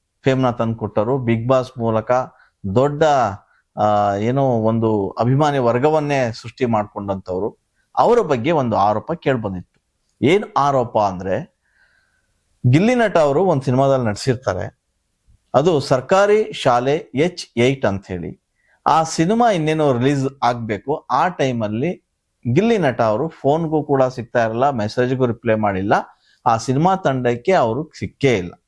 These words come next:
ಯಾಕೆ ಅಂದ್ರೆ, ಆ ಸಿನಿಮಾ ರಿಲೀಸ್ ಟೈಮಲ್ಲಿ, so, ಆ ಸಿನಿಮಾದ ಪ್ರಚಾರ ಕಾರ್ಯಕ್ಕೆ ಅವರು ಬೇಕಿತ್ತು, ಆ ಪ್ರಚಾರ ಕಾರ್ಯಕ್ಕೆ ಅವ್ರು ಬರ್ಲಿಲ್ಲ ಅನ್ನೋ ಒಂದು ಆರೋಪ. ಈ ಆರೋಪನ ಇಟ್ಕೊಂಡು ಇಡೀ ಸಿನಿಮಾ ತಂಡ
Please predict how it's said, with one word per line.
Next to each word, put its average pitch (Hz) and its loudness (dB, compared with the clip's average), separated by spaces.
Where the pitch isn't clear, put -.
ಯಾಕೆ 208 2
ಅಂದ್ರೆ, 170 0
ಆ 165 2
ಸಿನಿಮಾ 131 0
ರಿಲೀಸ್ 160 0
ಟೈಮಲ್ಲಿ, 127 -2
so, 120 2
ಆ 104 0
ಸಿನಿಮಾದ 156 0
ಪ್ರಚಾರ 202 0
ಕಾರ್ಯಕ್ಕೆ 139 0
ಅವರು 113 0
ಬೇಕಿತ್ತು, 127 -2
ಆ 151 2
ಪ್ರಚಾರ 165 0
ಕಾರ್ಯಕ್ಕೆ 143 -2
ಅವ್ರು 107 -2
ಬರ್ಲಿಲ್ಲ 120 0
ಅನ್ನೋ 104 -8
ಒಂದು 101 -8
ಆರೋಪ. 120 0
ಈ 135 0
ಆರೋಪನ 196 2
ಇಟ್ಕೊಂಡು 131 0
ಇಡೀ 151 -2
ಸಿನಿಮಾ 117 2
ತಂಡ 92 -4